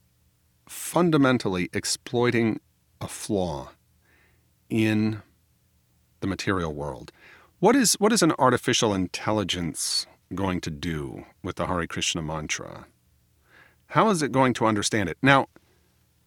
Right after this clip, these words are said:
I can, I think we all can assume that artificial intelligences have already encountered the Maha Mantra. Uh,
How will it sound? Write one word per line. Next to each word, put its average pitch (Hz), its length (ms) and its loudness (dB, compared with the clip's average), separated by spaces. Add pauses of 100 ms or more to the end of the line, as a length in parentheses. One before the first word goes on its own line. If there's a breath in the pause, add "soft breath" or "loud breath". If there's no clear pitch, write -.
(500)
I 110 160 0
can, 117 300 0 (100)
I 104 160 2
think 127 160 2
we 107 100 4
all 127 140 4
can 110 160 -2
assume 127 320 2
that 95 160 0 (1300)
artificial 113 500 2
intelligences 98 1120 -2 (140)
have 101 160 -2
already 104 380 2
encountered 78 580 -6
the 69 60 -10
Maha 64 280 -10
Mantra. 57 460 -12 (800 soft breath)
Uh, 80 400 -2